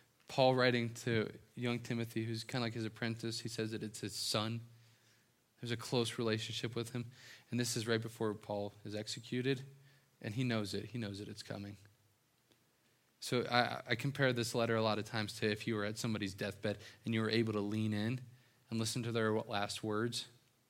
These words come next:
You know, the last words are gonna be, like, the profound things that somebody says in their life. Hopefully <laughs> you've been saying more profound things until you're on your, before you're on your deathbed. But these are the words, and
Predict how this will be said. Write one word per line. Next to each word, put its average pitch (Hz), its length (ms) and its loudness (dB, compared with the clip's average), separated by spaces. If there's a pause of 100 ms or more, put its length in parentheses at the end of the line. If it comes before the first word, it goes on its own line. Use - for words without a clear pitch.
(560)
You 120 60 0
know, 120 80 4
the 113 60 2
last 117 280 2
words 104 120 0
are 107 40 -2
gonna 104 160 -2
be, 104 100 -2
like, 104 220 -2
the 107 80 -10
profound 110 440 -4
things 107 200 -6
that 113 80 -10
somebody 110 240 -4
says 110 260 -4
in 110 60 -6
their 107 100 -8
life. 110 340 -6 (580)
Hopefully 120 400 4
<laughs> - 40 -4
you've 160 220 8
been 143 100 4
saying 120 220 6
more 113 140 4
profound 107 340 -2
things 107 140 0
until 107 140 0
you're 104 140 0
on 101 60 -4
your, 101 120 -8 (120)
before 113 240 -4
you're 107 100 -2
on 101 80 -4
your 98 80 -8
deathbed. 107 440 0 (340)
But 135 260 12 (2250)
these 123 180 0
are 127 60 0
the 117 100 2
words, 113 240 0
and 110 160 0